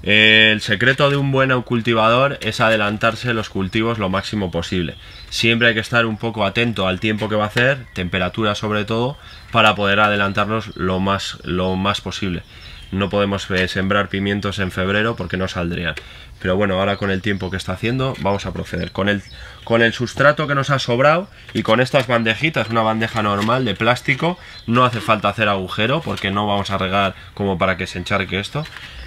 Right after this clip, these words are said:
Con este, con este plástico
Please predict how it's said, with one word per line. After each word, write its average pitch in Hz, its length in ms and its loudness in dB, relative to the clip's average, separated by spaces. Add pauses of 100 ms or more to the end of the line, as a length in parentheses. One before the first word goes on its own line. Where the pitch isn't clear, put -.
(260)
Con 95 180 0
este, 107 500 2
con 101 180 -2
este 101 540 2
plástico 165 640 -2